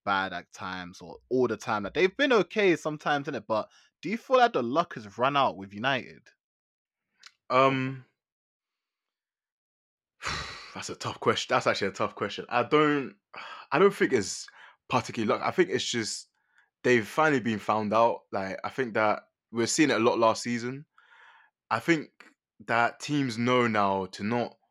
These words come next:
Speaker 2: fall for a lot of the antics that they do, you know, in terms of the counter-attacking football. And they, they, they figure that they don't know how to press as a collective. And when it's like that, you know that there's certain zones that teams can enter and certain overloads they can
Speaker 1: Yeah.
Speaker 2: do in certain areas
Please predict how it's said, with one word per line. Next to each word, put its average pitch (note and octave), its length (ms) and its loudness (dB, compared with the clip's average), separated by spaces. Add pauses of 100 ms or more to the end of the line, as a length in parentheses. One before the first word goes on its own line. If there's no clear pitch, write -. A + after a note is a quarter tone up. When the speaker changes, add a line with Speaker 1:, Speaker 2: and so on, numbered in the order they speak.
(340)
Speaker 2:
fall B2 380 0
for G2 360 0
a G2+ 40 0
lot A#2 140 2
of G#2 80 -2
the - 140 -4
antics - 400 -4
that - 140 -6
they F#2+ 100 -10
do, G#2+ 120 -6
you G2 320 -2
know, F#2+ 100 -4
in F#2+ 60 -4
terms G2 180 -4
of F#2+ 60 -2
the F#2+ 80 -6
counter-attacking G2 640 -4
football. F#2 300 -8
And F#2 60 -6
they, F#2+ 280 -4
they, G2+ 200 0 (300)
they G#2+ 100 0
figure D3 300 2
that G2+ 100 -4
they G2+ 80 -2
don't A#2+ 140 0
know A2 60 0
how G2+ 60 -4
to F#2+ 80 -8
press - 280 -6
as F#2 80 -14
a F#2 40 -14
collective. F2+ 560 -8
And G#2 160 -6
when C#3+ 100 0
it's A2+ 140 -8
like A#2 180 2
that, G#2+ 160 -10
you G2 100 -8
know G#2+ 360 0 (360)
that G2+ 120 -8
there's G2+ 140 -6
certain A2 300 0
zones G2+ 460 0
that - 160 -8
teams G#2 220 -8
can G2+ 180 -10
enter G#2 260 -6
and F#2 140 -8
certain G#2+ 320 -2
overloads G2 400 2
they F#2+ 100 -6
can G#2+ 100 -6
Speaker 1:
Yeah. G2+ 300 4
Speaker 2:
do E2+ 60 -4
in F#2 80 -10
certain G#2 260 2
areas G2 560 2